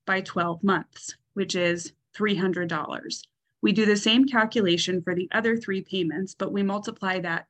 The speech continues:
twenty-five dollars by ten months, seven months, and three months. Once all the math is done, the total penalty is eight hundred dollars. Please note that we're doing a simplified calculation with the goal of achieving a conceptual understanding of quarterly taxes.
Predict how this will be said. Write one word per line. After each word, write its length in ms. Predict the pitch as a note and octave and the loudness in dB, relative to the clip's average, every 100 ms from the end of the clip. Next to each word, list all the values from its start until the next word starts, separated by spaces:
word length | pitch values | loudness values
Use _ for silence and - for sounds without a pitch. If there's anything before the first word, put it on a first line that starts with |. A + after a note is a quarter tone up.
| - | -6
twenty-five 480 | F#3+ G3 G#3 G#3 | -2 -2 -4 -4
dollars 400 | G3 F3 F3 F3 | -4 -4 -4 -6
by 340 | - D#3+ D#3 D#3 | -6 -6 -4 -8
ten 260 | - F3+ F#3 | -4 -4 0
months, 480 | G#3 C4 C4 - - _ _ _ _ | 2 2 -2 -14 -20 _ _ _ _
seven 380 | - A3 G3 F3+ | -2 0 2 0
months, 440 | E3+ E3+ - - - | -2 -4 -10 -20 -4
and 160 | G3+ F#3+ | -2 0
three 180 | F#3 F3 | 2 0
months. 540 | - - - - - _ _ _ - | -2 -10 -16 -20 -20 _ _ _ -2
Once 300 | G3 A#3 - | 2 2 2
all 180 | F#3 G3 | 0 2
the 100 | G#3+ | 2
math 260 | F#3+ G3 | 0 0
is 160 | A#3+ A#3+ | -2 -2
done, 280 | F3+ E3 E3+ | -2 0 -2
the 100 | F3+ | -4
total 320 | - F#3 G#3+ | -6 -4 -4
penalty 600 | - F#3+ F3 E3+ D#3+ D#3 | -4 -2 -2 -2 -2 -2
is 140 | F#3+ E3+ F#3 | -6 -6 -2
eight 160 | G3 | -2
hundred 380 | - F3+ F3 E3+ | 0 -2 -2 -2
dollars. 580 | D#3+ C#3+ - - - - _ _ _ _ | -4 -6 -8 -12 -14 -18 _ _ _ _
Please 300 | A3+ C#4+ D#4 | 6 6 8
note 360 | G3+ F3+ F#3 - - | 6 6 2 -2 -2
that 180 | G3+ - | 0 4
we're 120 | G3+ | 4
doing 300 | G3+ G3 F#3+ | 6 6 4
a 40 | |
simplified 640 | F#3 A3+ A3+ A#3+ A#3+ A3 G#3 | 2 0 0 0 -4 -6 -2
calculation 720 | F#3+ F#3+ G#3 F3+ F3 F3+ F3+ | -4 -2 -2 -2 -2 -2 -2
with 140 | F3 | -4
the 80 | G3 | -6
goal 260 | G3 F#3+ A#3+ | -4 -4 -4
of 100 | B3+ | -4
achieving 500 | A#3 - G3+ F#3 F#3+ | -6 -4 -2 0 -2
a 80 | F#3+ | -2
conceptual 600 | G#3+ G3+ F3+ F3 F3+ F3+ | -4 -2 -4 -6 -8 -4
understanding 640 | F3+ F3 E3+ F3+ E3 E3 | -2 -4 -2 0 2 0
of 160 | E3 - | -2 -4
quarterly 360 | E3+ D#3 - | -6 -4 -6
taxes. 680 | E3 - - - - - - | -6 -6 -8 -8 -10 -10 -14